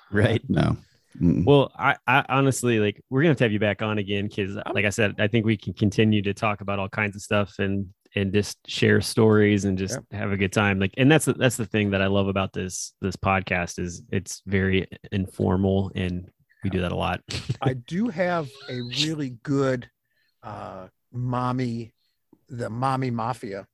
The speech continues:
Speaker 3: story that I didn't even get to. Uh, when I was,
Speaker 1: Ooh.
Speaker 3: when Aaron was, do we have time? Can I
Speaker 1: Yeah,
Speaker 3: tell
Speaker 1: let's
Speaker 3: this real
Speaker 1: do
Speaker 3: quick?
Speaker 1: it. Yeah, let's
Speaker 3: All
Speaker 1: tell
Speaker 3: right.
Speaker 1: it.
Speaker 3: And then maybe we can, you know, cut some other stuff out. So anyway, Aaron was, like, three, and we spent the whole winter playing tennis in the basement with a racquetball racket because he saw some tennis on T V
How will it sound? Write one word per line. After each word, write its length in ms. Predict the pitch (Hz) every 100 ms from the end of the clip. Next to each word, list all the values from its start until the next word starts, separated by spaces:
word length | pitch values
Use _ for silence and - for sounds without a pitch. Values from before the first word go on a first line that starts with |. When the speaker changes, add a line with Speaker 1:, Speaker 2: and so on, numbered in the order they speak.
| _
Speaker 3:
story 500 | - - - 95 98 95
that 100 | 127
I 120 | 123
didn't 320 | 113 113 110 120
even 220 | 117 101
get 180 | 95 -
to. 160 | 92 87 _ _ - _ -
Uh, 300 | - 82 80 - _ -
when 160 | 120
I 60 | 107
was, 180 | 110 95
Speaker 1:
Ooh. 40 |
Speaker 3:
when 180 | 165 123
Aaron 260 | 120 131 127
was, 140 | 113 -
do 80 | 151
we 60 |
have 80 | 135
time? 240 | 123 131 156 - _ -
Can 80 | 131
I 40 |
Speaker 1:
Yeah, 60 | 139
Speaker 3:
tell 60 |
Speaker 1:
let's 120 | 139 135
Speaker 3:
this 80 | 139
real 100 | 127
Speaker 1:
do 40 |
Speaker 3:
quick? 80 | 104
Speaker 1:
it. 40 | 110
Yeah, 180 | 123
let's 180 | 101 120 139
Speaker 3:
All 60 |
Speaker 1:
tell 140 | 143 107
Speaker 3:
right. 100 | 98
Speaker 1:
it. 60 | - -
Speaker 3:
And 100 | 160
then 100 | 165
maybe 120 | 165 156
we 120 | 151
can, 120 | 139 117 -
you 280 | 165 139 139
know, 160 | 127 120
cut 180 | - 131
some 100 | 131
other 160 | 120
stuff 220 | 120 127 120
out. 160 | 120 - _ -
So 240 | - 208 185
anyway, 380 | 208 180 156 151
Aaron 260 | 220 220
was, 160 | 214 170
like, 180 | 175 143 -
three, 300 | 160 147 104 _ _ -
and 220 | 151 151
we 80 | 175
spent 260 | - 185
the 60 | 165
whole 200 | 165 170
winter 360 | 156 151 135 123 -
playing 200 | 160 147
tennis 340 | - 151 135 139
in 40 |
the 60 | 123
basement 380 | 113 - 107
with 100 | 135
a 40 | 117
racquetball 440 | 113 117 - 87
racket 260 | 92 82 -
because 240 | 123 135
he 100 | -
saw 160 | 135 151
some 180 | 143 160
tennis 320 | 170 156 -
on 140 | 190
T 160 | 185 220
V 280 | 185 185